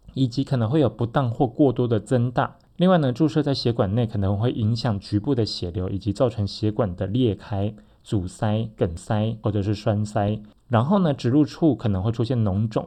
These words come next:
或是造成硬结或者是疤痕的形成。那这些呢，都跟我们上周在提到聚左旋乳酸的这些，啊，不良反应是很类似的。第三个，如果说出现小结节或者是肉芽肿的话，那可能需要治疗，就是做一些小手术把它切除掉。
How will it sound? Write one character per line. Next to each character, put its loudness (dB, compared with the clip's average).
或 2
是 0
造 2
成 -4
硬 0
结 -8
或 -2
者 0
是 -2
疤 -2
痕 -2
的 -6
形 -6
成。 -8
那 2
这 2
些 0
呢， 2
都 -2
跟 0
我 4
们 0
上 0
周 2
在 2
提 -4
到 2
聚 2
左 0
旋 -2
乳 -4
酸 0
的 4
这 0
些， 0
啊， 0
不 -2
良 2
反 -6
应 0
是 -10
很 -6
类 0
似 -4
的。 -6
第 0
三 2
个， 2
如 6
果 8
说 4
出 0
现 2
小 0
结 2
节 -2
或 2
者 0
是 -2
肉 6
芽 4
肿 -4
的 -10
话， -4
那 0
可 -4
能 0
需 -2
要 4
治 -2
疗， -4
就 0
是 -2
做 2
一 2
些 -2
小 0
手 -4
术 -4
把 -4
它 -6
切 -2
除 -6
掉。 -4